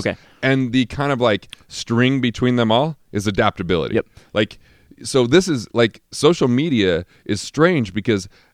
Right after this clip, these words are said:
Speaker 2: on one level, people think that they're connected to more people than ever before,
Speaker 1: <laughs>
Speaker 2: but in the reality is they're more disconnected
Speaker 1: Yep.
Speaker 2: because it isn't really about true connection.
Speaker 1: Yeah, the meaning of communi-, the meaning of connection ha-, is, is, uh, getting lost.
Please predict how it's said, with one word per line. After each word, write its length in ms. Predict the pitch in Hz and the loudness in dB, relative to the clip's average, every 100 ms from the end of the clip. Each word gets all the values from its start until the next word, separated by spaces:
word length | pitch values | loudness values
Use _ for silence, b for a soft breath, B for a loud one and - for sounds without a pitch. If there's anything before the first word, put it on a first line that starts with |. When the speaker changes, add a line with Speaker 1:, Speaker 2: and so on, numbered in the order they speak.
| b 113 | b 0
Speaker 2:
on 220 | 113 117 | 2 4
one 200 | 180 214 | 4 4
level, 400 | 123 98 98 95 _ b b - | 4 4 2 0 _ b b -6
people 340 | 156 147 131 | -4 0 -2
think 320 | - 165 190 | -2 -2 0
that 160 | 151 120 | -2 -2
they're 140 | 123 | -2
connected 420 | - 127 120 117 | 0 -2 -2 -2
to 60 | 113 | -2
more 160 | 113 107 | 0 0
people 260 | 127 113 | 0 2
than 80 | 113 | 0
ever 160 | 113 107 | 0 -2
before, 580 | 98 - 196 147 113 113 107 | -2 0 4 4 4 0 -10
Speaker 1:
<laughs> 140 | 117 | 0
Speaker 2:
but 100 | 139 | 4
in 140 | 131 123 | 4 4
the 60 | |
reality 580 | 110 120 156 240 180 123 | 4 4 6 6 4 4
is 200 | 117 110 b - | 2 0 b 2
they're 120 | 147 | 4
more 200 | 139 131 | 4 2
disconnected 920 | 107 131 226 - 156 123 117 - 117 | 2 4 2 2 -2 0 -2 0 -2
Speaker 1:
Yep. 140 | 123 - - | -2 -8 -2
Speaker 2:
because 300 | 147 151 135 | 0 0 0
it 80 | 151 | 2
isn't 260 | 160 143 | 0 0
really 220 | 139 175 | 2 4
about 300 | 143 139 139 | 4 2 -2
true 400 | - - 135 139 | -6 0 4 4
connection. 400 | - 156 208 - | 4 0 0 -2
Speaker 1:
Yeah, 60 | - | -4
the 100 | 127 | -2
meaning 360 | 123 151 165 139 | 0 0 2 -2
of 100 | - | -4
communi-, 400 | 131 123 113 95 | -4 -2 -4 -4
the 100 | 117 | -2
meaning 320 | 131 190 151 | 0 0 -2
of 120 | 113 | -4
connection 540 | 123 113 - 117 110 | -4 -4 -4 -4 -4
ha-, 220 | 104 101 - | -4 -4 -4
is, 180 | 117 104 98 - | -4 -4 -8 -6
is, 380 | 113 110 104 107 | -4 -4 -4 -4
uh, 180 | 104 98 | -4 -4
getting 220 | 117 104 95 | -6 -6 -4
lost. 400 | 101 95 - | -6 -6 -10